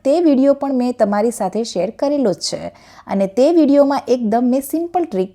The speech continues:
બતાવી છે. તો લસણને પણ મેં એકદમ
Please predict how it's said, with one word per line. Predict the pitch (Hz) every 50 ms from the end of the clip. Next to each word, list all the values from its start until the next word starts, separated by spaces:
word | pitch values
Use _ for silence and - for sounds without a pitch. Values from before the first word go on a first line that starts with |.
| _ -
બતાવી | 262 196 190 - 170 - 175 170 170 -
છે. | 170 - - - - _ _ _ _ _ _ _ _ _ _ _ _ _ _ _ _ _ _ _ -
તો | 233 220
લસણને | 220 226 233 233 - 359 359 359 349 339 349 339
પણ | 320 311 285
મેં | 277 - - 247 220
એકદમ | 220 220 269 262 247